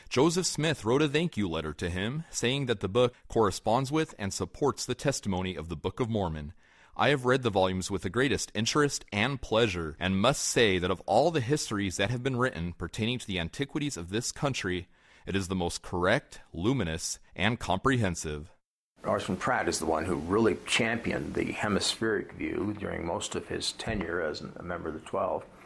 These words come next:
Speaker 2: But in eighteen forty-eight, he said that the Book of Mormon accounts actually took place down in Mexico. Others would include John A. Witzo, who was a member of the Twelve, Milton R. Hunter,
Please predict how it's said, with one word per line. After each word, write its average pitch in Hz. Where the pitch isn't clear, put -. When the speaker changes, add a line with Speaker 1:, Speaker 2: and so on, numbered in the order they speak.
Speaker 2:
But 107
in 113
eighteen 139
forty-eight, 117
he 104
said -
that 87
the -
Book 104
of 85
Mormon 110
accounts -
actually -
took -
place -
down 82
in 80
Mexico. -
Others 104
would 95
include 95
John 98
A. -
Witzo, 127
who -
was -
a -
member -
of -
the -
Twelve, 107
Milton 87
R. -
Hunter, 123